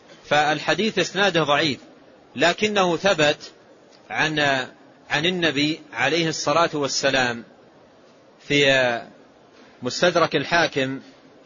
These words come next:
بل في سنن أبي داود ثبت عن النبي عليه الصلاة والسلام من حديث أبي سعيد الخدري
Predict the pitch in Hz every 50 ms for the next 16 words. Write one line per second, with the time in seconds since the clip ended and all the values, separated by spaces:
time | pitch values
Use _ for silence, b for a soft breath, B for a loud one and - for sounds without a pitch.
0 | - - - - - - - - - _ - - - - 131 127 156 165 160 -
1 | - 160 156 156 147 139 131 - 180 190 175 160 170 156 147 135 139 135 117 147
2 | 147 156 165 170 170 147 143 - - - - - - - - - - - _ -
3 | _ _ - - - 175 175 175 165 - 151 131 147 156 175 175 160 151 143 135
4 | 156 175 190 190 - - 110 117 139 160 170 160 147 - - - 147 160 175 156
5 | 160 156 139 - - - 151 180 196 196 190 190 165 - 165 165 180 208 196 202
6 | 202 185 175 175 180 160 - 165 156 185 202 180 160 151 131 - 175 165 131 139
7 | 107 98